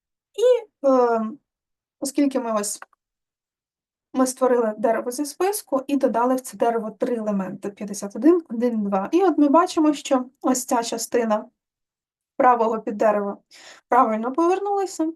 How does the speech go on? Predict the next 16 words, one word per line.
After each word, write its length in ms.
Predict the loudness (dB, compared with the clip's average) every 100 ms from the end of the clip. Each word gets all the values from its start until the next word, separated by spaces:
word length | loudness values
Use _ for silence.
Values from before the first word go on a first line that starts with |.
| _ -10
і 60 | -4
ось 260 | -2 -2
ця 180 | -2 -4
частина 420 | -2 -8 -6 -6
також 420 | -2 -2 -2 -10
повернулася, 680 | -12 -8 -4 4 4 4 0
як 260 | -4 -4 -6
от 200 | -10 _ -10
ми 220 | -6 -6 -6
малювали. 680 | -6 -4 -2 -4 -4 -6 -8 -18 _ -20 -16
Все 220 | -6 -2 -2
прекрасненько 760 | -2 -4 -6 -8 -12 -12 -12 _
працює. 580 | -12 -12 -8 -6 -6 -8 -12 _ _ _ -20 _ _ _ -8
Перейдемо 420 | -4 2 2 2
тепер 400 | 2 2 2 2
до 280 | 2 2